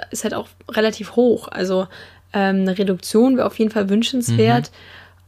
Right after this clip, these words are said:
Speaker 1: Ich glaube aber, dass halt auch etablierte Parteien dann auch Angst haben davor, dass dann natürlich Leute auch verstärkt kleinere Parteien noch wählen. Also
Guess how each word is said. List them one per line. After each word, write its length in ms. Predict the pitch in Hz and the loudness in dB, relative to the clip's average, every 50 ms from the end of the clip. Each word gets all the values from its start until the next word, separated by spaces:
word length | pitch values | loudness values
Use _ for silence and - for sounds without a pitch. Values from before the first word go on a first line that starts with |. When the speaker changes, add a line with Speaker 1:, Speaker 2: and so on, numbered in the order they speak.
| _ - | _ -4
Speaker 1:
Ich 180 | 226 202 - | -4 -4 -2
glaube 240 | - 302 214 226 214 | 0 2 2 4 2
aber, 180 | 220 220 226 214 | 2 2 2 0
dass 240 | 214 214 214 - | 0 -2 -2 0
halt 320 | 220 208 202 208 - - - | 0 -2 -2 -2 -6 -6 -6
auch 200 | 208 196 - - | -6 -6 -6 -8
etablierte 440 | 226 226 214 202 196 208 214 226 233 | -4 -2 -2 0 0 0 -2 -2 -2
Parteien 460 | - 214 214 - - 196 202 214 214 | -4 -4 -2 -2 -2 0 2 2 2
dann 120 | 208 196 196 | 2 0 -2
auch 180 | 190 - - | -2 -4 -4
Angst 340 | - 185 214 247 240 - - | -2 -2 0 -2 -2 -2 -2
haben 240 | 240 240 247 240 233 | 0 2 2 4 4
davor, 480 | 233 233 233 - - 240 247 254 247 | 2 2 0 0 0 0 2 0 0
dass 200 | 214 214 202 - | 0 -2 -2 -2
dann 140 | - 202 190 | -2 0 0
natürlich 460 | 208 220 220 220 - 226 226 220 202 | 2 0 0 0 0 0 0 0 0
Leute 720 | 226 214 220 226 226 - 240 240 233 233 233 220 - - - _ - - | 0 0 0 0 0 0 0 0 2 0 -2 -4 -6 -10 -8 _ -6 -4
auch 140 | 220 214 214 | -2 -4 -2
verstärkt 720 | - 220 196 - - - 214 202 208 208 - - - - | -2 -2 -2 -4 -4 -2 -2 -2 -2 -4 -6 -10 -14 -8
kleinere 340 | - 208 208 220 226 214 214 | -4 -2 0 0 0 -2 -2
Parteien 420 | - 220 214 - 214 214 220 214 | -2 -4 -4 -2 -4 -2 0 0
noch 140 | 208 190 190 | 0 0 2
wählen. 380 | 214 240 254 247 220 214 220 | 2 2 2 2 0 -2 -2
Also 380 | - 180 180 185 180 190 196 | -4 -4 -4 -4 -4 -6 -6